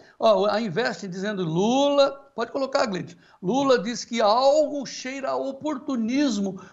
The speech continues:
pra criar confusão no país com incêndio florestal." Ah, vai ser incompetente. Como fazer uma frase desse nível? E a imprensa bico passando pano pra essa,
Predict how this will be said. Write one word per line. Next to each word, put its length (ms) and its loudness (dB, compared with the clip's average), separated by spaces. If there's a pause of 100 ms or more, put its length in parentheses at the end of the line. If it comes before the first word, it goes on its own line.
(100)
pra 160 4
criar 340 2
confusão 500 0
no 140 -2
país 240 2
com 100 -4
incêndio 260 -4
florestal." 280 -4 (240)
Ah, 720 6
vai 200 2
ser 220 -8
incompetente. 1300 -6 (240)
Como 400 4
fazer 600 0
uma 260 0
frase 460 0
desse 540 -6
nível? 880 0 (280)
E 80 2
a 80 4
imprensa 680 4
bico 840 -2
passando 680 -2 (180)
pano 840 -2
pra 200 4
essa, 400 0